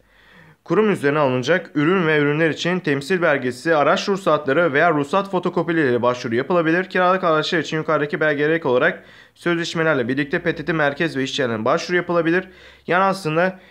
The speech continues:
P T T iş yerlerine başvuru yaptığınızda elinizde de bu evraklar olduğu takdirde siz de herhangi bir P T T şubesinden ya da merkez şubeden H G S alabilirsiniz. H G S ücretini ödediğiniz takdirde aracınız için kolaylıkla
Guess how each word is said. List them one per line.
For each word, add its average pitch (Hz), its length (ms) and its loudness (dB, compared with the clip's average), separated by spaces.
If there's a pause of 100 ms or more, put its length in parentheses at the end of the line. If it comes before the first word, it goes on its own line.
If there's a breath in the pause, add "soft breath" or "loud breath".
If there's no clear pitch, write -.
(160 loud breath)
P 170 100 -2
T 165 120 -6
T 185 140 2
iş 175 160 -2
yerlerine 143 340 0
başvuru 147 280 0
yaptığınızda 120 500 -2
elinizde 143 400 -2
de 156 140 0
bu 165 220 -2
evraklar 127 380 0
olduğu 120 280 0
takdirde 170 560 0
siz 165 300 -2
de 185 200 2 (600 loud breath)
herhangi 165 380 0
bir 170 60 0
P 165 180 0
T 165 80 -12
T 170 120 -2
şubesinden 127 800 -4 (420 soft breath)
ya 127 160 -2
da 156 140 2
merkez 139 440 -2
şubeden 123 560 -2 (220 loud breath)
H 156 160 2
G 123 180 -2
S 120 140 -4
alabilirsiniz. 156 720 0
H 175 120 0
G 160 140 0
S 165 140 -4
ücretini 127 340 -4
ödediğiniz 117 440 -4
takdirde 160 600 0 (300 loud breath)
aracınız 156 540 0
için 165 380 -6 (460 soft breath)
kolaylıkla 160 640 2